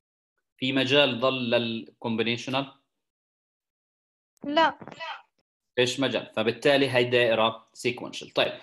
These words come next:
Speaker 1: بما إنها دائرة سيكونشال، بلزمنا إنه نعرف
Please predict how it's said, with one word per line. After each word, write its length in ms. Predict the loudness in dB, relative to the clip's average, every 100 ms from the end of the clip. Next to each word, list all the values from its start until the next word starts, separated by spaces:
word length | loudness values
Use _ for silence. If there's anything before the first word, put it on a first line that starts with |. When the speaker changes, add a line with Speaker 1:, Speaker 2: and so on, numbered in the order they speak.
| -20 -14 -2
Speaker 1:
بما 200 | 2 4
إنها 160 | 4 4
دائرة 320 | 4 4 2
سيكونشال، 720 | 0 -4 -2 -2 2 0 0 -16 _ _
بلزمنا 720 | -2 0 2 0 2 2 0 -2
إنه 400 | -6 -2 -4 -4
نعرف 680 | -4 0 2 4 2 -2 -20